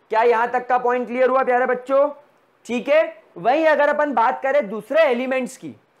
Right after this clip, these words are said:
वहीं अगर अपन बात करें दूसरे एलिमेंट्स की, जैसे फास्फोरस की, तो फास्फोरस,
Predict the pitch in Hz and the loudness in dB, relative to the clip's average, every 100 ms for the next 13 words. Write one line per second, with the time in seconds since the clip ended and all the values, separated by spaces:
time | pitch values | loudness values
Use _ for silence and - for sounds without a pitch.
0 | _ _ _ 165 226 302 262 247 254 262 | _ _ _ -4 0 2 2 2 2 0
1 | 214 208 226 240 247 262 214 - 269 202 | 2 0 0 -2 0 0 -2 -2 0 2
2 | 240 247 240 220 - 185 180 190 240 220 | 0 -2 -4 -4 -8 -10 -6 -6 -4 -2
3 | 220 - 254 277 262 - 165 110 _ _ | -2 0 0 2 0 -4 -12 -14 _ _
4 | _ _ _ 233 254 247 214 214 226 - | _ _ _ -2 -2 -2 -2 0 -2 -6
5 | - 254 262 277 269 - | -2 2 2 0 -2 -8